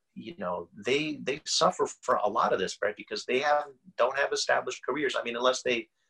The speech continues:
unless they come from wealth, right? Uh, they don't have established careers. And, you know, by and large, right, uh, e-, even if you do, you know, have a good degree and you have parents that are able to pay for that and whatever, when you enter the capitalist marketplace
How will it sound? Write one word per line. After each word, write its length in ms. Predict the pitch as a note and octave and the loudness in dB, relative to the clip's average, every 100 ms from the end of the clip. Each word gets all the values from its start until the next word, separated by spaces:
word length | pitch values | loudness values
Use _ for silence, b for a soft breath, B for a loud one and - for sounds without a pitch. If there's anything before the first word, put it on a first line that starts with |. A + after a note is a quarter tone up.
| _ - | _ -10
unless 220 | G2 A2 | -4 0
they 120 | A2+ | 0
come 240 | G#2+ A#2 A2 | 0 -2 -2
from 220 | A2 G#2 | -2 2
wealth, 340 | A#2 B2 - - | 4 4 2 -4
right? 220 | D#2+ E2+ | -4 -2
Uh, 160 | F2 E2+ - _ _ _ - | -2 -2 -8 _ _ _ -14
they 80 | F#2+ | 0
don't 260 | G#2+ B2+ | 2 2
have 140 | C#3 B2+ | 0 -2
established 520 | - G2 F#2+ F#2 - | -2 0 0 -4 -4
careers. 540 | G2+ C#3 E3+ B2+ - - | -6 -4 -2 -2 -6 -4
And, 340 | G2 G2 F#2+ - _ _ | -2 0 -4 -12 _ _
you 80 | B2+ | -2
know, 160 | G#2+ - | 0 4
by 220 | A2 A#2+ | 4 4
and 160 | A2+ G2 | 2 2
large, 440 | C#3 B2 - - | 2 2 0 -2
right, 240 | F2+ G2+ - G2+ | 0 0 -2 0
uh, 220 | F#2 F2 - _ _ - | 0 0 -8 _ _ -18
e-, 100 | - _ _ - | -18 _ _ -4
even 260 | A3 F#3 | -2 0
if 180 | C#3+ C#3 | 0 -2
you 140 | B2 G#3+ | -6 -4
do, 360 | - F#3 D3+ - | -2 0 -2 -6
you 100 | B2 | -6
know, 180 | G2+ F2 | -4 -2
have 140 | F2+ - | -4 -4
a 60 | E2+ | -4
good 200 | G2 F#2+ | -4 -4
degree 580 | F#2 - - D#3+ D3 B2 | -6 -12 -6 -2 -2 -2
and 100 | F2 | -4
you 60 | E2 | -4
have 160 | F2 - | -6 -4
parents 420 | G2+ A2 A2+ - | -2 0 0 -4
that 100 | - | -6
are 60 | G2+ | -4
able 200 | A#2 G#2+ | -4 -8
to 60 | - | -6
pay 120 | B2 | -6
for 140 | A#2+ | -4
that 200 | G#2+ G2 | -2 -2
and 60 | - | -4
whatever, 440 | - C#3+ A#2 F2+ - _ _ _ _ _ | -2 -2 0 -4 -4 _ _ _ _ _
when 140 | G#2+ G#2+ | -6 -2
you 180 | D#3 | 0
enter 240 | D#3 F3 A2+ | 0 0 0
the 100 | F2 | -2
capitalist 640 | - B2+ C3+ - D#2 D#2+ | 2 2 2 -6 -8 -6
marketplace 760 | F#2+ C3 - F#2 E2 D#2+ D#2 - | 0 0 0 -4 -2 -2 -4 -6